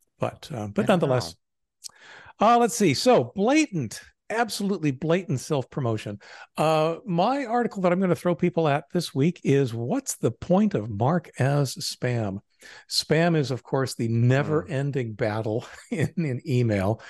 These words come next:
Speaker 1: And honestly, Mark as Spam is pretty much the only tool we have to, uh, uh, to fight it on a day-to-day basis. And I basically describe, okay, why, why would you want to? Uh, why would you not want to? Uh, what happens when you get it wrong?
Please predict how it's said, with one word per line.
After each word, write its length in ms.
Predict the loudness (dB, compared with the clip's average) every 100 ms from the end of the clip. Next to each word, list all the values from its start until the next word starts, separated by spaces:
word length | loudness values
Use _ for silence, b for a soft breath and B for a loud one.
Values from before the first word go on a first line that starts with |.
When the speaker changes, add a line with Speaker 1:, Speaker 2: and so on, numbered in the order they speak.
| B B B
Speaker 1:
And 180 | -2 -2 0
honestly, 480 | 0 0 -2 -6
Mark 320 | -4 -4 -4 -4
as 200 | -8 -6
Spam 400 | -4 -2 -2 -4
is 140 | -8
pretty 220 | -4 -2
much 260 | 0 -2 -4
the 120 | -6
only 300 | -4 -2 -4
tool 320 | -4 -2 -2
we 160 | -2 -4
have 480 | -2 -2 -2 -6 -10
to, 360 | -8 -6 -6
uh, 120 | -6 -8 -12 B B B B -8
uh, 140 | -8
to 140 | -2 -4
fight 380 | -2 -2 0
it 100 | -2 -4
on 120 | -6
a 60 | -6
day-to-day 500 | -4 -2 -2 0 0
basis. 560 | 0 -2 -4 -6 -6 -12 B B B _
And 200 | -2 0 0
I 60 |
basically 480 | 0 -2 -2 -4 -4
describe, 560 | -4 -6 -2 0 2 0
okay, 320 | -2 -2 -2
why, 580 | -8 -8 -2 0 2 0 -4 -8
why 260 | -2 2 2
would 140 | 2
you 80 | 0
want 260 | 0 -2 0
to? 260 | -2 -2 -6 b b _
Uh, 180 | -4 -2
why 200 | 2 2
would 160 | 2 0
you 60 |
not 260 | 0 0 -2
want 240 | -4 -4
to? 280 | -4 -4 -6 B B B -2
Uh, 200 | 0 0
what 280 | 0 0
happens 360 | 0 -2 -2 -4
when 140 | -4
you 80 | -4
get 160 | -2 -2
it 100 | -4
wrong? 560 | -4 -2 -2 -2 -6